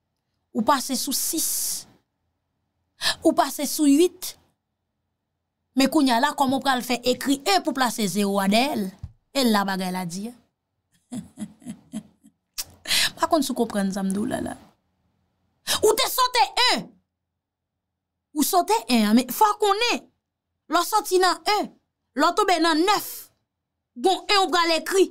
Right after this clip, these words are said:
epi pou plase yon zewo dèyè l. Si w te sote en an, ou pa t janm aprann, ou pa t janm chèche konnen kòman l ekri, kòman pou fè l. Epi w pral tonbe nan dis. Kòman w pral pase pou ekri dis?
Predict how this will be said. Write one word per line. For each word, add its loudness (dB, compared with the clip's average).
epi 4
pou -2
plase 0
yon 0
zewo 2
dèyè 2
l. -2
Si -4
w 4
te 2
sote 2
en 4
an, 6
ou 0
pa 2
t -4
janm 4
aprann, 0
ou 0
pa 2
t -6
janm 2
chèche -2
konnen 4
kòman 2
l 0
ekri, -2
kòman 2
pou 0
fè -2
l. 0
Epi 4
w 4
pral 2
tonbe 2
nan 0
dis. -6
Kòman 2
w -6
pral 0
pase 0
pou -2
ekri -2
dis? -6